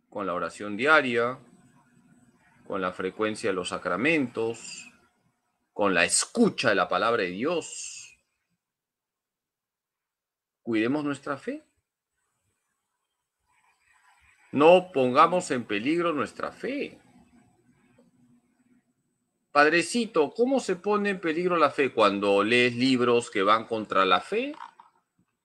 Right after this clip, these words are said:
cuando ves películas que van contra la fe, películas que te ponen dudas.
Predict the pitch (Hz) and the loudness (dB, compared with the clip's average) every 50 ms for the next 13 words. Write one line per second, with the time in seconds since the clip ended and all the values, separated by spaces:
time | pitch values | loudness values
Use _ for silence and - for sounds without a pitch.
0 | _ _ _ _ _ _ _ - 120 123 123 120 123 123 131 147 156 147 - 147 | _ _ _ _ _ _ _ 4 4 6 6 6 6 6 8 6 6 4 4 4
1 | 131 135 156 175 165 - 147 156 156 151 147 - - 120 123 127 131 127 135 135 | 6 6 6 4 2 4 8 10 10 10 10 8 4 6 8 6 6 6 2 0
2 | 131 123 - 123 123 120 120 123 127 - - 269 311 320 320 320 - _ _ _ | 0 4 6 8 8 10 8 8 6 4 0 -6 -4 -4 -6 -8 -12 _ _ _
3 | _ _ _ _ _ _ _ _ _ _ _ _ _ _ _ _ _ _ _ _ | _ _ _ _ _ _ _ _ _ _ _ _ _ _ _ _ _ _ _ _
4 | _ _ - 131 127 139 160 160 156 156 156 156 156 147 - - 139 123 101 123 | _ _ 2 4 4 6 4 4 4 8 8 8 8 8 4 0 -2 0 0 0
5 | 110 - 147 147 147 147 139 135 143 185 277 302 302 240 185 180 208 226 - - | 0 2 2 2 4 2 2 2 6 8 10 12 12 12 12 12 10 8 4 -4
6 | - - - - - - - - - - _ | -10 -10 -10 -8 -8 -10 -10 -12 -14 -16 _